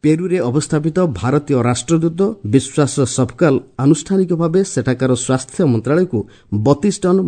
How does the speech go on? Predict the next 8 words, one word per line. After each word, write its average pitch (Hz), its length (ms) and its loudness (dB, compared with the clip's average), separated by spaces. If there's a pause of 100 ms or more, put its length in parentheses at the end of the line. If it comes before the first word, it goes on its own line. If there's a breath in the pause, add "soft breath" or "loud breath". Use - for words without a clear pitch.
ମାନବୀୟ 151 500 2
ସହାୟତା 143 400 -2
ପ୍ରଦାନ 113 260 -2
କରିଛନ୍ତି। 120 480 -4 (880 loud breath)
ଏହି 180 140 4
ପଦକ୍ଷେପ 180 440 -2 (260)
ପେରୁର 160 380 2
ଏକ 151 160 -2